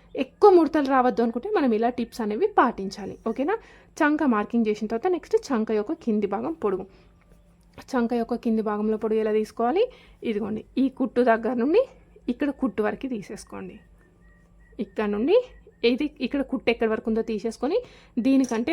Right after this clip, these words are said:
వన్ ఇంచ్ కిందికి తీసుకుంటున్నా. ఇక్కడ కూడా వన్ ఇంచ్ ఎందుకు? సేమ్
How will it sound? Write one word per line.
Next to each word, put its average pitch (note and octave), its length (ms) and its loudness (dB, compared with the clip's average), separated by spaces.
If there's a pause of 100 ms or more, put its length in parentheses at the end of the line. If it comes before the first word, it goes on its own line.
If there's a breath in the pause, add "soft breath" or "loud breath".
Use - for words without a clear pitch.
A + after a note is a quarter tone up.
(120)
వన్ A3 180 0
ఇంచ్ A#3+ 160 0 (180)
కిందికి A#3 340 0
తీసుకుంటున్నా. G3+ 460 -8 (160)
ఇక్కడ D4+ 220 -2
కూడా D#4 160 0
వన్ B3+ 160 2
ఇంచ్ C4+ 180 -2
ఎందుకు? B3 280 -2 (500 loud breath)
సేమ్ A3+ 180 2